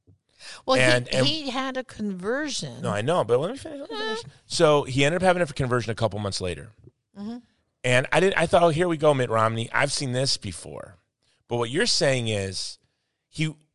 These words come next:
Speaker 2: I ma-, I made a mistake.
Speaker 1: Right.
Speaker 2: I was looking at him as a politician. You were looking at him as the New York businessman who said what he meant, meant what he said. He was gonna
Speaker 1: Right.
Speaker 2: keep his word.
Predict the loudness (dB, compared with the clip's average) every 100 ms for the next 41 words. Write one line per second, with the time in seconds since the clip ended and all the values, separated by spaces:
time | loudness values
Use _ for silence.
0 | _ 2 4 4 0 0 0 0 -2 -2
1 | 0 2 0 -2 -14 -20 -20 _ _ -12
2 | -10 0 4 4 2 0 -2 -2 -2 -2
3 | -2 -4 -4 0 0 0 -2 -2 -2 -6
4 | -12 -20 _ _ _ _ _ -4 2 4
5 | 4 2 -2 -2 -2 -4 -4 -4 -4 -2
6 | -2 -2 -6 -4 -4 -4 -4 -4 -2 0
7 | 0 -2 -6 -6 -6 -8 -10 -8 -4 -2
8 | -2 -4 -6 -8 -8 -8 -10 -12 -12 -12
9 | -14